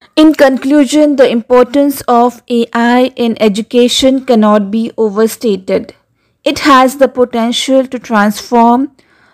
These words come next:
the way we learn, making education more personalized,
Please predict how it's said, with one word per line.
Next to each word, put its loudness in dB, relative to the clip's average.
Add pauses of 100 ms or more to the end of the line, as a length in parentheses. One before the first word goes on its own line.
the 4
way 4
we 2
learn, 2 (580)
making 0
education 0
more 4
personalized, -2